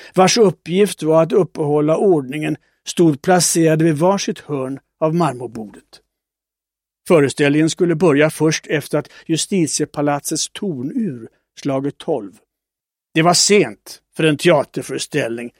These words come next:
men man hade varit tvungen att rätta sig efter när det passade ambassadfolket att göra entré. Men nu hade man väntat ända sedan morgonen. Många hade rent av stått och huttrat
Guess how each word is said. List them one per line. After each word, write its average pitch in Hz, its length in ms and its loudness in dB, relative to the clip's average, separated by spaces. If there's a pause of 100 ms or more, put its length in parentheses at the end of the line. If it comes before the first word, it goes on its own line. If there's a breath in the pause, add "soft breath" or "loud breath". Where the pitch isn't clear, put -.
(220 soft breath)
men 185 440 4
man 185 180 4
hade 165 220 4
varit 143 240 2
tvungen 156 380 0
att 190 80 0
rätta 160 400 2
sig 185 200 -2
efter 170 320 -2 (240 soft breath)
när 165 120 0
det 170 100 0
passade 143 560 -2 (120)
ambassadfolket 151 1300 -2 (180)
att 143 160 0
göra 135 240 2
entré. 117 460 -6 (1160)
Men 143 200 2
nu 131 160 -2
hade 175 260 0
man 170 200 2
väntat 143 480 -2
ända 123 340 -6
sedan 156 400 0
morgonen. 131 500 -2 (200 loud breath)
Många 175 380 6
hade 208 300 2
rent 156 440 0
av 147 160 0
stått - 300 -6
och 135 60 -8
huttrat - 640 -4